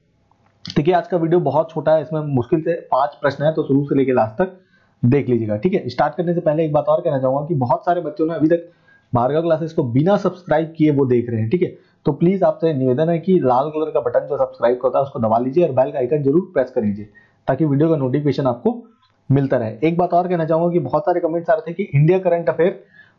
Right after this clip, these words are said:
morning में upload करने के लिए, तो एक तारीख से, एक मार्च से क्या करेंगे, India current affair morning में जो है सात बजे जो है update कर देंगे, ठीक है? उसके अंदर में तकरीबन दस question लेंगे India current affair regular,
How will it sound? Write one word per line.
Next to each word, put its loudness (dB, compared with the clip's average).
morning 2
में 2
upload 0
करने -2
के -6
लिए, 2
तो -8
एक 0
तारीख 0
से, 2
एक -2
मार्च 0
से -2
क्या 2
करेंगे, 0
India 2
current -4
affair 0
morning 0
में -4
जो 2
है 0
सात -2
बजे -2
जो 0
है 0
update -2
कर 0
देंगे, -4
ठीक -2
है? -4
उसके 0
अंदर 0
में 0
तकरीबन 0
दस -2
question -4
लेंगे 0
India 0
current -4
affair 0
regular, -2